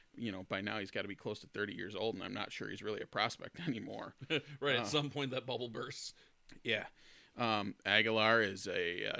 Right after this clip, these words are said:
Speaker 1: talented dude, uh, that can hammer the ball. Uh, the question is, you know, can he do it without much support around him, and are guys just gonna pitch around him? My biggest concern with the group is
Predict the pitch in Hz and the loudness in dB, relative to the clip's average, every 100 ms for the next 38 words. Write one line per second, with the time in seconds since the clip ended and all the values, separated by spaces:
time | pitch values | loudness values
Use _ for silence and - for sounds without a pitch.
0 | - - 123 123 98 95 107 135 - - | -4 -2 -2 -4 -8 -6 -4 -4 -8 -20
1 | - - - 101 95 95 92 95 104 113 | -20 -20 -10 -6 -4 -4 -6 -6 -6 -6
2 | 104 110 107 107 101 101 110 151 _ _ | 0 0 0 -2 -4 -2 0 -2 _ _
3 | _ - 98 101 92 110 104 101 98 110 | _ -4 -4 -4 -2 -4 -2 -4 -6 -6
4 | - - 95 95 - 98 95 - 113 104 | -10 -10 -8 -8 -8 -14 -16 -6 -4 -2
5 | 98 104 90 101 104 104 98 - 92 - | -4 -4 -4 -6 -6 -4 -6 -6 -6 -2
6 | 110 98 95 104 107 104 98 98 95 98 | 0 0 -2 -2 -2 -6 -10 -10 -10 -10
7 | - - - - 104 101 98 - - 98 | -12 -20 -20 -6 0 0 0 -4 -6 -6
8 | - 110 - 87 98 92 - - _ - | -6 -6 -6 -4 -2 -2 -8 -14 _ -20
9 | - - - - - 120 120 117 101 - | -20 -20 -20 -20 -2 6 8 6 0 -4
10 | 113 - 123 104 98 98 131 170 127 98 | -6 -2 -2 -2 -6 -4 -2 0 0 0
11 | 98 98 - | 0 -2 -6